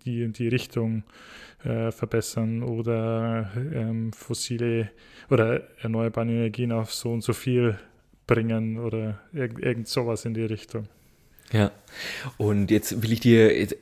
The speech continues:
Speaker 2: vielleicht auch nur, warum wir heute nicht nur über das Aktuelle sprechen, sondern auch, warum es viel durch die Medien ging. Nicht alles, was irgendwie Taxonomie heißt und E U schafft's ja dann gleich in die, in die, in die Wirtschaftsmedien
Speaker 1: <laughs>
Speaker 2: und die, und in die, äh, Hauptnachrichten.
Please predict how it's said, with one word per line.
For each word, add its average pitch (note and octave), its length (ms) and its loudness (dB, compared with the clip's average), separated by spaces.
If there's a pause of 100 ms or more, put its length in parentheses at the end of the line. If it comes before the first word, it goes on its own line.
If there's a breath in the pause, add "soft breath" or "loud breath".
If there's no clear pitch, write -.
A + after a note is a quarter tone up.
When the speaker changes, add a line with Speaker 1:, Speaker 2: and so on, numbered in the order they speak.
Speaker 2:
vielleicht G#2+ 380 4
auch A2 120 4
nur, A#2+ 220 6
warum A2 300 4
wir F#2+ 400 2 (100)
heute A#2+ 360 2
nicht - 280 -4
nur B2 100 4
über G#2 140 0
das G2 140 0
Aktuelle A#2 400 4
sprechen, B2+ 340 -2
sondern G#2+ 240 -4
auch, F#2+ 160 -4
warum F#2+ 160 0
es - 240 -4
viel G#2 240 0
durch G2 160 -4
die F#2 100 -2
Medien F#2+ 380 4
ging. C3+ 320 2 (320 loud breath)
Nicht - 240 -6
alles, A2+ 300 0
was A2+ 160 0
irgendwie G#2 260 0
Taxonomie G#2 720 0
heißt A2+ 300 2
und G#2 160 0
E F2+ 100 -2
U A2+ 180 2
schafft's - 320 -2
ja A#2 60 6
dann G2+ 180 4
gleich G2 280 2
in G2+ 80 2
die, G2 320 2
in F#2 80 -2
die, G2+ 240 0
in F#2 40 -2
die G2 120 -2
Wirtschaftsmedien A#2+ 640 2
Speaker 1:
<laughs> - 20 -2
Speaker 2:
und G#2 220 -4
die, G#2 320 0
und G2+ 100 -2
in G2+ 120 -2
die, G2+ 160 0 (580 loud breath)
äh, G2 320 -2
Hauptnachrichten. A2+ 920 -2